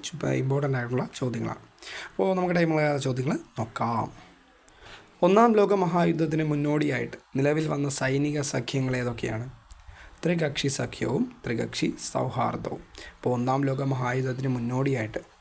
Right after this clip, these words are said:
നിലവിൽ വന്ന സൈനിക സഖ്യങ്ങൾ ഏതൊക്കെയാണ്? ത്രികക്ഷി സഖ്യവും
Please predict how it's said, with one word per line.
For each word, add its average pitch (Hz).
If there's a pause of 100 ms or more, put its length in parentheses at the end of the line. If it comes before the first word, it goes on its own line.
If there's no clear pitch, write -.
(120)
നിലവിൽ 123
വന്ന 117 (100)
സൈനിക 127
സഖ്യങ്ങൾ 127 (120)
ഏതൊക്കെയാണ്? 117 (460)
ത്രികക്ഷി 165
സഖ്യവും 120